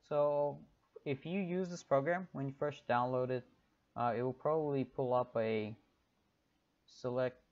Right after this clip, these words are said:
M W M build directory, and essentially what you want to do here is navigate to your, uh, mod S D K folder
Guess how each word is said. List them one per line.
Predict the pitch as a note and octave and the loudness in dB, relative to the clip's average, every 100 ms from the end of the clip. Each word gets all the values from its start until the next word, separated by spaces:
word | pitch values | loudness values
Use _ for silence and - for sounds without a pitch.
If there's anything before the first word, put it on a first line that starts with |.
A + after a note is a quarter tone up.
| - | -8
M | B2 | -4
W | B2 A#2 A#2+ | 0 2 0
M | A#2 | -2
build | A#2 A#2+ | 0 -2
directory, | A2+ G#2 G#2 - G#2+ G#2+ _ _ _ _ | 0 -2 -2 -4 -10 -10 _ _ _ _
and | A#2 A#2+ A#2+ A#2 - | -4 -2 -4 -8 -12
essentially | - D3 D3 D3 C#3 | -6 -6 -4 -2 0
what | B2+ B2 | 0 -2
you | C3 | -4
want | B2 A#2+ | -4 -4
to | A2+ | -2
do | B2 | -2
here | A#2 B2+ A#2+ G#2+ | 0 -2 -2 -2
is | A2 A#2 | -6 -6
navigate | A#2 A#2 B2+ B2+ B2+ A#2+ - | -4 -2 -2 -4 -4 -4 -8
to | - | -6
your, | A2+ A2 A2 A#2 | -4 -2 -2 -2
uh, | A2 G2 - - _ _ _ _ _ _ _ _ _ - | -4 -4 -8 -14 _ _ _ _ _ _ _ _ _ 2
mod | B2+ | 4
S | C3+ B2+ | 4 2
D | A#2+ | -2
K | - B2+ C#3 | 0 2 2
folder | C#3+ C#3 D3 D#3+ | 0 0 0 -2